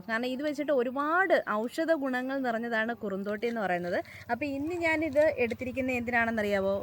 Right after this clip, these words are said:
താളി ഉണ്ടാക്കാനായിട്ടാണ്. അതായത് മുടി കൊഴിച്ചിലും, ആ, താരൻ്റെ പ്രശ്നം, അങ്ങനെ മുടി വളർ-, വളരുന്നില്ല, അങ്ങനത്തെ പ്രശ്നം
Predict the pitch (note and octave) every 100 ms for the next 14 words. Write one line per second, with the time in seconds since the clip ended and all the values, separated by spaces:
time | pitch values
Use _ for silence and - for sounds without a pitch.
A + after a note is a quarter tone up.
0 | - B3 A#3 B3 D#4+ C#4+ G#3 G3+ G#3+ G#3
1 | G3+ F#3+ F#3+ G3+ A3 A#3 B3 B3+ B3+ A#3+
2 | C#4+ D4 C#4+ D4 C#4 D4 D4+ - - -
3 | G3+ G#3+ A#3 A3 A#3 B3+ C4 C4 A#3 A3+
4 | - A#3+ A#3+ A#3+ G3+ A3+ A#3+ B3 B3 A#3+
5 | B3+ C4+ B3 A#3+ C4 B3 B3+ B3 C4 C4+
6 | B3+ B3+ B3+ C#4+ C#4+ E4 C4 - C#4